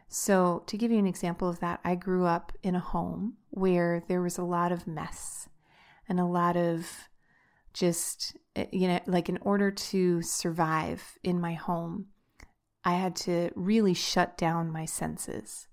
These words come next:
Environmentally, it was not safe for me to have a sensual experience because of smell and because of sight and because of touch, because there was this abundance of mess. And so it didn't matter how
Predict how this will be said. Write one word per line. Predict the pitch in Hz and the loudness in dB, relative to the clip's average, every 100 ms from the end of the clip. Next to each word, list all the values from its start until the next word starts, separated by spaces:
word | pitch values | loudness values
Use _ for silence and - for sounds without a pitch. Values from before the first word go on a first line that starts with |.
| _ _ - _ _ _ _ _ _ 208 | _ _ -20 _ _ _ _ _ _ 4
Environmentally, | 196 196 214 226 208 165 160 180 226 240 269 254 | 6 8 8 6 6 4 0 0 0 0 0 0
it | 196 196 | -2 0
was | 180 190 | -2 0
not | 170 165 196 - | 0 0 -2 -6
safe | - - 151 190 233 - - | -8 -6 -4 -4 -4 -12 -20
for | - - 185 | -8 0 2
me | 185 | 2
to | 175 | 0
have | - 185 170 175 | -2 -2 0 0
a | |
sensual | 175 - 170 - 175 | -2 -2 -2 -2 0
experience | 160 - - 170 170 196 214 - | -2 -4 -4 0 0 0 0 -2
because | - 185 190 175 | -6 -6 -4 -4
of | 180 | -4
smell | - - 170 160 170 - - | -6 -4 -2 -4 -6 -10 -8
and | 175 170 | -6 -4
because | 175 180 165 | -4 -4 -6
of | 165 | -6
sight | - 170 156 - - | -4 -2 -4 -6 -10
and | 175 | -8
because | 170 185 170 | -6 -6 -8
of | - | -8
touch, | - - - - - | -6 -4 -6 -8 -12
because | - 190 175 - | -10 -6 -6 -4
there | 175 | -4
was | 151 151 - | -4 -6 -8
this | - - | -8 -8
abundance | 175 165 160 165 - - | -6 -6 -6 -8 -10 -10
of | 185 | -2
mess. | 220 285 - - - - _ _ - _ _ - - - - _ | 0 0 -4 -8 -10 -18 _ _ -20 _ _ -20 -20 -20 -20 _
And | 202 196 | 4 4
so | 190 - 208 196 180 175 - _ _ - | 4 2 4 6 4 0 -6 _ _ -2
it | 202 | 2
didn't | 214 190 180 | 2 2 4
matter | 180 190 214 175 170 | 6 8 8 6 4
how | - - 185 175 175 165 165 | 0 6 8 8 8 4 -2